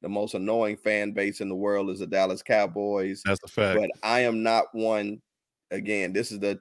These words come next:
Speaker 1: exact opposite of a toxic situation. Um, I am not one to blind myself to what I'm seeing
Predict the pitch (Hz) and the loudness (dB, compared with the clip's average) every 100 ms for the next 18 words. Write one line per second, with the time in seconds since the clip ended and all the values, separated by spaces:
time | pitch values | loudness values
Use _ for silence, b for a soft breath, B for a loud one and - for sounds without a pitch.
0 | - 104 113 107 - 117 - 98 - 90 | 0 6 6 4 2 2 2 -4 -4 -6
1 | - - 98 92 - 107 101 - 87 - | -4 -2 -2 -2 2 2 2 -2 -8 -8
2 | 101 90 95 92 92 78 - b b b | -10 -6 -4 -2 -4 -10 -14 b b b
3 | b - - - - - - _ _ _ | b -6 -2 0 -2 -6 -14 _ _ _
4 | _ _ _ _ _ _ _ 117 139 135 | _ _ _ _ _ _ _ 6 8 8
5 | 123 127 117 117 117 107 101 - 104 95 | 6 6 4 4 2 2 0 -4 -2 4
6 | 110 110 104 101 92 - 175 92 95 - | 4 4 2 -2 -4 0 2 2 -4 -16
7 | _ _ _ _ - 107 107 104 98 101 | _ _ _ _ -4 2 4 4 2 -2
8 | 110 101 90 90 92 | -2 -2 -2 -4 -8